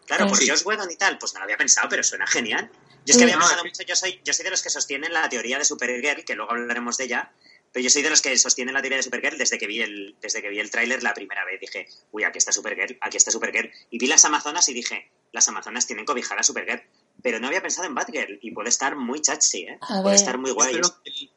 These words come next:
Speaker 3: el que va a hablar con Alfred es Batgirl.
Speaker 2: No. No, no.
Speaker 3: Yo creo, estoy casi convencido.
Speaker 2: Es que
Speaker 3: Primero,
Speaker 2: no.
Speaker 3: ¿para qué te enseñan a, al Bigotitos?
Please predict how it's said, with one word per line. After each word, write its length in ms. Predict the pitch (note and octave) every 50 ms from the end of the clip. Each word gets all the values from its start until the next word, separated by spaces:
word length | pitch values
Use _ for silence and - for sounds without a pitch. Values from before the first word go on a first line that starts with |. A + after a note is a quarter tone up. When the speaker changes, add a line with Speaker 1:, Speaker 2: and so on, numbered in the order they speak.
| _ _ _
Speaker 3:
el 140 | B2 B2 G#2
que 80 | A#2+ A#2
va 180 | A#2+ C3 C#3+ D3+
a 20 |
hablar 260 | D3+ D#3 D#3 D3 - -
con 240 | C3+ C3+ C3+ C3 C3+
Alfred 420 | D3 D#3+ D#3 - F#3+ G#3 A#3 A#3 _ _ _ _ _ _ -
es 160 | B2+ B2+ B2
Batgirl. 400 | B2 A2 G2 F#2 G#2+ G2 G2 - _ _ _ _ _ _ _ _ _ _ _ _ -
Speaker 2:
No. 440 | G#3+ G#3 G3 F3 F3 F#3+ F3+ - _ _ _ _ _ _ _ _ _ _ _ _ _
No, 220 | G#3 G3+ F#3 F3+ F3+
no. 200 | F3+ F3+ F#3 -
Speaker 3:
Yo 180 | C3 B2+ C3+ C3+
creo, 380 | C#3 C3+ C3+ C3 B2+ B2+ B2+ -
estoy 280 | A#2+ - - - D#3 D3+
casi 260 | - D#3+ - - C3
convencido. 640 | - C3 B2 B2 A#2 A#2+ A2+ - - A#2+ G#2+ G#2+ G2+
Speaker 2:
Es 60 | G2+ -
que 60 | G3+
Speaker 3:
Primero, 360 | - - A3+ - - C3+ A#2+
Speaker 2:
no. 80 | G#2+ -
Speaker 3:
¿para 160 | - B2+ A#2+
qué 100 | - D3
te 100 | - D#3+ D#3
enseñan 420 | C#3+ - D#3+ D3 C#3+ C3+ B2+ B2
a, 680 | B2 A#2+ A#2+ A#2 A#2 A#2 A#2 A2+ A2+ A2+ A2+ A2 - _ _ _ _ _ _ _ _ _ _ _ _ _ _ _ -
al 220 | A#2 A#2 A#2 A2
Bigotitos? 840 | A2 A#2+ A2 A#2 G#2+ - G2+ - - - G2 - - - - -